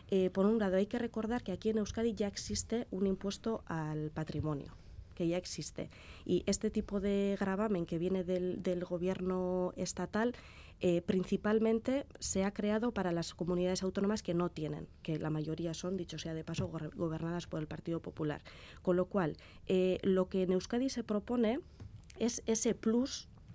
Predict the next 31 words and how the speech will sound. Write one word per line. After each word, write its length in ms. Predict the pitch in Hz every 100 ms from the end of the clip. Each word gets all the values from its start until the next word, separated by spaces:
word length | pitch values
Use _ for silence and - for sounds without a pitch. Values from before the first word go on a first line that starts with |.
| - -
digamos, 480 | 180 190 220 240 -
al 160 | 175
impuesto 540 | 180 180 190 - 233 -
del, 460 | 170 160 160 156
del 220 | - 160 156
patrimonio. 520 | 156 165 160 175 151
Con 140 | 185
lo 120 | 165
cual, 260 | 175 233 156 - - - -
cuando 320 | 185 175 175
algunos 380 | 170 185 214 214
agentes 360 | 220 226 226
políticos 540 | - 208 214 220 214 208
dicen 320 | 226 196 165
que, 280 | - 160 -
eh, 200 | 175 170
la 140 | 165 165
medida 380 | 165 185 196
de, 240 | 185 185 185
o 160 | 160 160
el 100 | 160
impuesto 400 | 160 185 - 196
de 80 |
Euskadi 440 | 185 - 208 196 156 - -
es 260 | 220 202 -
más 420 | 190 202 202 -
blando 600 | 185 180 196 208 165 151 - - -
que 80 | 190
el 120 | 170
de 60 | 170
España, 480 | - 202 214 208